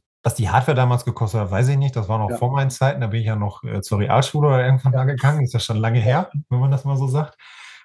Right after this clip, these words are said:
Speaker 1: Ähm,
Speaker 2: Mhm.
Speaker 1: ich glaub, ein großer Punkt waren auf jeden Fall die Kommunikationskosten, die du hast,
Speaker 2: Ja.
Speaker 1: weil das
Speaker 2: Mhm.
Speaker 1: Einzige, was du hattest, wäre ja eigentlich Mobilfunk gewesen.
Speaker 2: Ja,
Speaker 1: Und das
Speaker 2: das
Speaker 1: stand ja
Speaker 2: war
Speaker 1: nicht zur Verfügung, wenn du dir mal so zweitausendfünf überlegst, da gab's ja noch nicht
Speaker 2: Ja,
Speaker 1: mal ein
Speaker 2: ja.
Speaker 1: iPhone, muss man
Speaker 2: Ja.
Speaker 1: sich ja auch mal wieder
Speaker 2: Ja,
Speaker 1: vorstellen.
Speaker 2: man,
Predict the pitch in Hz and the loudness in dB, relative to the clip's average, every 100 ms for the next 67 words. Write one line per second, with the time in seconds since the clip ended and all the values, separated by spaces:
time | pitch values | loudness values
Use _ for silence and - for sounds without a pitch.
0 | - 120 117 120 - _ _ 131 131 107 | -2 2 2 2 -2 _ _ -2 0 0
1 | 127 143 - 147 127 120 113 120 120 113 | 0 0 0 -2 0 0 -2 -2 -2 -2
2 | 104 110 113 104 107 - 110 131 - 104 | -2 -4 -2 -2 -4 -2 -2 -2 -4 -6
3 | - 98 95 92 - - 98 98 92 107 | -4 -4 -2 -2 -4 -2 0 2 0 -4
4 | 110 117 110 131 113 117 120 107 - 117 | 0 0 2 2 4 2 2 2 2 -2
5 | 110 110 110 104 110 92 104 95 120 - | 0 2 2 2 0 -2 -4 -2 -2 -2
6 | 107 104 92 107 131 147 151 113 127 110 | -4 -4 -2 0 2 0 -2 -2 0 0
7 | 101 127 113 113 107 123 117 113 - 127 | 0 2 2 2 0 -4 -2 -4 -2 0
8 | 156 147 131 123 123 117 104 - 113 107 | 0 2 2 2 0 0 -2 -2 -2 0
9 | 104 - 139 147 139 139 113 117 120 110 | -2 -2 -2 0 -2 -2 0 0 0 -2
10 | 110 120 127 123 117 - 160 208 208 - | -2 0 2 0 -2 -6 -4 -4 -6 -8
11 | 104 110 120 107 107 139 143 151 156 160 | -4 -2 -2 0 0 0 0 0 0 0
12 | 135 143 147 127 - | 2 4 4 2 -2